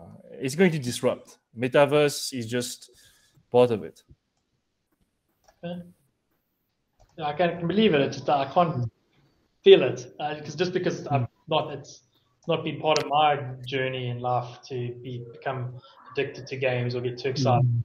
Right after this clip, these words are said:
Speaker 2: I, yeah, but
Speaker 3: Mm.
Speaker 2: I believe it. Um,
Speaker 3: It, yeah. It, it's, what's quite stunning is you, you look at, and I, I don't have the official numbers, so forgive me for the accuracy, but you look at some of these games that launch,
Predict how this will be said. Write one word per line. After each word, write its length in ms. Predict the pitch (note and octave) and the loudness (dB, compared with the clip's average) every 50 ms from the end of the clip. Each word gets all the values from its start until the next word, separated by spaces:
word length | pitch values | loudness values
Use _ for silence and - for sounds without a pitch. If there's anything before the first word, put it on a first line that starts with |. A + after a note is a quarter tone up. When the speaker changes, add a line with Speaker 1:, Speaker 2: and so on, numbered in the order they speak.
| - | -6
Speaker 2:
I, 160 | - - B2+ B2 B2+ - _ _ _ _ _ _ _ _ _ _ _ _ _ _ _ _ _ _ | -10 -14 -14 -16 -18 -18 _ _ _ _ _ _ _ _ _ _ _ _ _ _ _ _ _ _
yeah, 280 | - D3 C3 A#2+ A#2+ - - - | -8 -6 -4 -4 -6 -8 -8 -8
but 140 | - C3+ B2 - - D3+ | -8 -8 -8 -6 -4 -4
Speaker 3:
Mm. 160 | C3+ C3 B2+ | -2 -2 -2
Speaker 2:
I 100 | B2 - - _ _ _ | -4 -4 -6 _ _ _
believe 200 | E3+ D#3+ A#2+ A2+ | 0 0 0 0
it. 220 | - A#2 - - _ _ _ - - - - _ _ _ _ _ _ _ _ _ _ _ _ _ _ _ _ _ _ _ _ _ - | -4 -8 -10 -14 _ _ _ -20 -20 -20 -20 _ _ _ _ _ _ _ _ _ _ _ _ _ _ _ _ _ _ _ _ _ -12
Um, 340 | D3 C#3+ C#3 C3+ C3 B2+ - - - - _ _ _ _ _ _ - - - _ _ - | -8 -8 -8 -8 -8 -12 -12 -14 -20 -20 _ _ _ _ _ _ -20 -20 -20 _ _ 0
Speaker 3:
It, 140 | E3+ E3+ - - | 0 0 0 -2
yeah. 280 | D#3 C#3 C3+ B2+ B2+ A#2 - - _ - - _ _ _ _ | 0 2 2 2 2 0 -2 -8 _ -20 -20 _ _ _ _
It, 160 | E3 C3 - | -4 -2 2
it's, 160 | - D#3+ - F3 | 2 2 6 12
what's 220 | E3 F3 F3 - | 12 12 12 12
quite 240 | - G3+ G3+ G3 - | 12 12 12 12 10
stunning 360 | - - F#3+ F3 F3 E3+ E3 | 8 10 12 12 12 12 12
is 440 | D#3 C#3+ C3+ - - - - - - | 10 8 6 2 -2 -8 -12 -14 -12
you, 240 | - G3+ E3 D3+ E3 | -4 -2 0 0 2
you 200 | E3 C#3 C#3+ D3 | 4 6 6 8
look 200 | D3+ D#3+ D#3+ - | 8 8 10 10
at, 280 | E3+ D3+ - - - - | 8 8 8 2 -4 -2
and 140 | D3+ D3 | 4 6
I, 160 | C#3+ C3+ B2+ - D3+ | 6 6 6 4 4
I 60 | C#3+ | 6
don't 120 | D3 D3+ | 8 8
have 100 | E3 D#3 | 10 10
the 80 | D3 D3 | 10 8
official 380 | C3 - - D#3+ - - D#3 C#3+ | 8 8 6 6 8 8 8 8
numbers, 340 | C3+ B2 B2 B2 B2 A#2+ | 8 6 6 4 2 2
so 100 | - C3+ | 0 -2
forgive 280 | A#2+ - B2 A#2+ C#3 B2 | 0 2 2 4 4 6
me 120 | C#3+ C3+ | 6 4
for 140 | C3+ - C#3 | 4 2 0
the 120 | A#2+ - C#3+ | 0 4 4
accuracy, 500 | C#3 C#3 - D3 B2+ A#2 - - B2 A#2 | 2 4 6 4 4 4 2 0 0 2
but 280 | - C3+ B2 - - - - - - - _ _ _ _ _ _ | 4 2 2 2 -2 -12 -20 -20 -20 -20 _ _ _ _ _ _
you 120 | - D3 D3+ | 8 10 10
look 160 | E3+ E3+ F#3 | 10 10 10
at 80 | F3 - | 6 8
some 180 | - F3 E3+ | 10 10 10
of 60 | E3+ | 10
these 220 | D3+ D#3 C#3 A2+ - | 10 8 6 6 6
games 380 | - C#3+ C#3 D3 D#3 D3+ C#3 - | 8 8 10 10 10 8 8 6
that 180 | C#3+ B2 - | 4 4 6
launch, 580 | C#3 C3 B2+ A#2+ A#2 A2+ - - - - - | 4 4 4 4 2 -2 -4 -8 -10 -10 -12